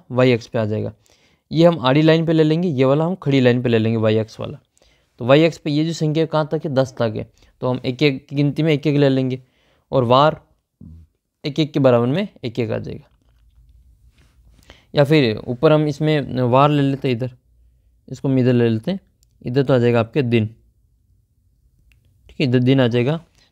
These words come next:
जैसे यहाँ पर आ जाएगा आपके सोमवार,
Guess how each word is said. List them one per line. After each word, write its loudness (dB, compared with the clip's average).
जैसे -4
यहाँ 2
पर 0
आ 2
जाएगा 0
आपके -4
सोमवार, -2